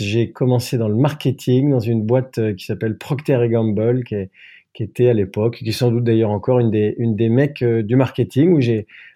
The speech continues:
appris à travailler, j'ai, euh, appris à,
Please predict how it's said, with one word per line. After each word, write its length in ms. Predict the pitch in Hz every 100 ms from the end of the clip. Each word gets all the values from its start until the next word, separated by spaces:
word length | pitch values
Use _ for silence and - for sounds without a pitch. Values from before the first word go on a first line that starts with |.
| -
appris 340 | 113 - 156
à 80 | 139
travailler, 800 | - 127 113 117 107 117 135 143
j'ai, 280 | 143 117 110
euh, 400 | 110 107 104 107 98 - - - - _ -
appris 540 | 107 - 131 123 123
à, 380 | 117 107 107 104